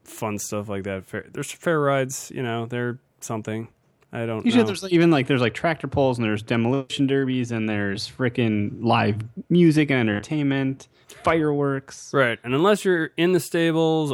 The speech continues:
Speaker 1: or
Speaker 2: Beer.
Speaker 1: or in the exposition centers they might have, uh, you're pretty much gonna be outside the whole time. So, you know, wear sunscreen.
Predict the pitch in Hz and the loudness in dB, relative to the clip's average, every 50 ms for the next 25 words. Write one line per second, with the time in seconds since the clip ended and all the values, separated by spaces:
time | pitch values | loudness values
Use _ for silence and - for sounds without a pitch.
0 | - - 123 123 123 120 120 117 113 113 110 110 110 107 107 143 139 139 139 139 | -4 -2 -2 0 0 0 0 0 0 0 0 0 -2 -4 -6 -10 -14 -16 -12 -12
1 | 131 120 _ _ _ _ _ - 123 117 117 113 110 110 110 107 107 104 - 120 | -12 -12 _ _ _ _ _ -6 -4 -2 -2 0 -2 -2 -2 -2 -4 -4 -4 -4
2 | 123 123 123 117 117 113 92 123 123 - - - - - - 110 107 110 127 135 | -4 -4 -2 -4 -4 -4 -4 -4 -6 -6 -6 -14 -12 -10 -8 -8 -6 -4 -4 -4
3 | - - 139 131 131 127 123 - 135 131 127 123 120 117 117 117 117 113 113 113 | -2 -2 -2 -2 -2 -2 -4 -4 -4 -2 -2 -2 -2 -2 -2 -4 -2 -2 -2 -2
4 | 113 110 110 113 113 110 110 110 107 107 110 104 104 104 104 104 104 107 - - | -2 -2 -2 -2 0 0 0 -2 -4 -4 -6 -8 -6 -4 -4 -4 -6 -6 -2 0
5 | 214 240 240 226 185 170 165 147 143 135 123 - - 123 117 107 104 98 110 110 | 0 2 2 2 2 2 2 4 4 4 4 4 2 0 0 0 -2 -4 -4 -4
6 | 98 - 107 98 87 85 - - 104 98 - _ - 131 113 90 - _ _ _ | -4 -4 -6 -6 -6 -8 -8 -8 -8 -8 -8 _ -10 -8 -8 -8 -10 _ _ _
7 | - - 175 208 - - 151 165 - - - 87 82 | -6 -6 -6 -4 -4 -6 -8 -8 -8 -10 -12 -12 -12